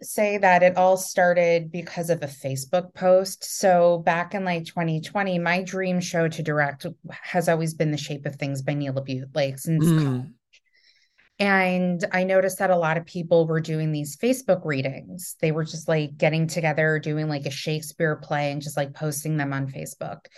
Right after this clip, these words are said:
Speaker 1: So
Speaker 2: Mm.
Speaker 1: I put on there, "I wanna do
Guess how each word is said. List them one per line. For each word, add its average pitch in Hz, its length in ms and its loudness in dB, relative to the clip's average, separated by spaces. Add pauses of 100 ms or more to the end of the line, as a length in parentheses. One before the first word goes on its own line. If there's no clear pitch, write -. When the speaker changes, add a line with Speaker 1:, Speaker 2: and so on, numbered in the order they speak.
(380)
Speaker 1:
So 127 180 2
Speaker 2:
Mm. 117 140 -4
Speaker 1:
I - 40 -16 (220)
put 190 120 4
on 170 200 0
there, 156 460 0 (960)
"I 180 160 4
wanna 190 300 0
do 165 600 -2